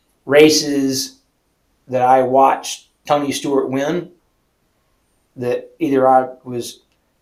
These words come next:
there to the very last second lap or watched it on T V, even if it was rain delayed past midnight,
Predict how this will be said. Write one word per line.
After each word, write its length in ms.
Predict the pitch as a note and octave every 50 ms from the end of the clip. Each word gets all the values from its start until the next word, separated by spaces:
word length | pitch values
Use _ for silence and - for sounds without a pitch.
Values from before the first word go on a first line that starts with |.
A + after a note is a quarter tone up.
| _ _
there 680 | B2+ A#2+ D#3 E3 F#3+ G3+ G#3+ G#3+ G#3+ A3 G#3+ - - - - - _ _ _
to 80 | - D3+
the 120 | D3 C#3
very 320 | C3 C3 E3+ F#3 F#3+ F#3
last 360 | F#3+ F#3 F#3 F#3+ F#3+ F#3 - -
second 320 | G3+ G3 - G3 - -
lap 500 | E3 F3 F#3 G3 G3 - - - - - _ _ _ _ _ _ _ _ _ _ _ _ _
or 220 | D3 C#3+ C#3 C3+ C3+
watched 320 | D#3 E3+ F3+ - - -
it 80 | F3 F3+
on 160 | F3+ F3+ F3
T 200 | - F3+ F3+ F3+
V, 540 | E3 F3+ F#3+ F#3+ F#3+ F#3+ F#3+ F#3 - - - _ _ _
even 280 | D#3+ D3+ D3+ E3 F3+ F3
if 60 | E3+
it 40 | F3
was 200 | F3 D#3+ D3+ C3+
rain 240 | C#3+ E3 F3+ F#3 F#3
delayed 400 | F3 F3 F3+ F3+ F3+ F3+ F3+ -
past 300 | F3+ F3+ F3 F3 F3 F3
midnight, 680 | F3 F3 F3 F3+ F3+ F#3 F#3 F#3 F3+ F3+ - - - _